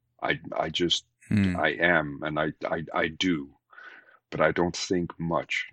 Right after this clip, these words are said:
Speaker 1: Yeah.
Speaker 2: So there's, there's something, something inside you, whether it's,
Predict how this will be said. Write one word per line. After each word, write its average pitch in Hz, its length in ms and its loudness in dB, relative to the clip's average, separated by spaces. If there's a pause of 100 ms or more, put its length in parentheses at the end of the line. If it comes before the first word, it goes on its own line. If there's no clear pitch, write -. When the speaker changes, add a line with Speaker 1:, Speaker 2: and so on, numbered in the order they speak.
(1160)
Speaker 1:
Yeah. 76 220 -8 (1500)
Speaker 2:
So 127 140 6
there's, 110 240 8
there's 110 240 6
something, 107 800 6 (800)
something 113 420 6
inside 95 520 8
you, 90 520 4
whether 95 340 6
it's, - 400 0